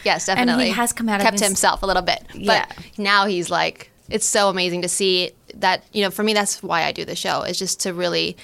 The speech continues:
Speaker 1: influence people and change their life, 'cause dancing has done that for me.
Speaker 2: Mm-hmm. And then we've got Lauren. I feel like Lauren's really grown as well.
Speaker 1: Totally.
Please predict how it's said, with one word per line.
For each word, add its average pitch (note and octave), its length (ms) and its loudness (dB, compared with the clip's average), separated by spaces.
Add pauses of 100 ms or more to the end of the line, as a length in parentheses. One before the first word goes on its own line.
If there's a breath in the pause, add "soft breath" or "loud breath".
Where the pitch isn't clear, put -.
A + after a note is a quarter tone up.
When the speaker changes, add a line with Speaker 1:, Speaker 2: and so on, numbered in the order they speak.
(100)
Speaker 1:
influence F#3 500 -2
people F3 460 -4
and E3+ 260 -2 (340 loud breath)
change G#3 240 -2
their F#3 120 0
life, G#3 220 0
'cause F#3 180 -6
dancing F3+ 400 -2
has E3+ 120 -6 (320)
done D#3 180 -8
that - 180 -8
for F3 100 -10
me. A#3 220 -2
Speaker 2:
Mm-hmm. F3 460 0 (540 loud breath)
And G#3+ 140 4
then G#3+ 260 4
we've G#3 160 2
got G3+ 180 2
Lauren. G3+ 560 4 (100)
I A3 80 2
feel F4 180 0
like G#4 140 2
Lauren's F#3 400 2
really F3 200 2
grown D3+ 280 0
as D#3 140 -4
well. D3+ 300 0
Speaker 1:
Totally. D#3+ 720 -2